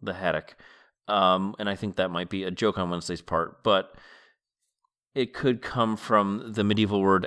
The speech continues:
attic. That's the A E ash combo again. Adic, Aish, Adic.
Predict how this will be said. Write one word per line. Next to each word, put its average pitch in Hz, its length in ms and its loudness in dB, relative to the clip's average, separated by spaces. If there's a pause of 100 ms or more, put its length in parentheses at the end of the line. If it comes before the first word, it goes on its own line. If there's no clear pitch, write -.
(140)
attic. 107 320 0 (1000)
That's 101 260 -2
the 90 320 -2 (340)
A 127 120 -4
E 110 360 0
ash 101 300 2
combo 92 420 0
again. 85 520 -6 (200)
Adic, 104 420 -4 (100)
Aish, 120 460 -2 (400)
Adic. 113 520 0